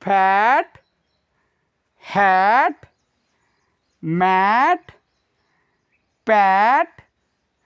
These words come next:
रॅट, सॅट. सोपं आहे ना? आता गंमत, या शब्दांवर आधारित वाक्य आपण वाचणार आहोत. आता एक शब्द इंग्रजीमध्ये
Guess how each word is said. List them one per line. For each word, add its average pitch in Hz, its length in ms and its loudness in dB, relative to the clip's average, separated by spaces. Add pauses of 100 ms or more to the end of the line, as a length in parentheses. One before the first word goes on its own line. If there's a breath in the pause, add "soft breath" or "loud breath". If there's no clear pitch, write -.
(580)
रॅट, 208 840 0 (1200)
सॅट. 320 460 0 (880)
सोपं 262 320 -2
आहे 320 80 4
ना? 320 160 -2 (840)
आता 180 260 -2
गंमत, 208 560 0 (540 soft breath)
या 214 200 2
शब्दांवर 190 800 -2
आधारित 175 720 -4 (680)
वाक्य 160 840 -2 (140)
आपण 196 240 -2
वाचणार 147 560 -2
आहोत. 135 220 -10 (480)
आता 220 180 -2
एक 311 140 -4
शब्द 196 360 -4
इंग्रजीमध्ये 175 760 -4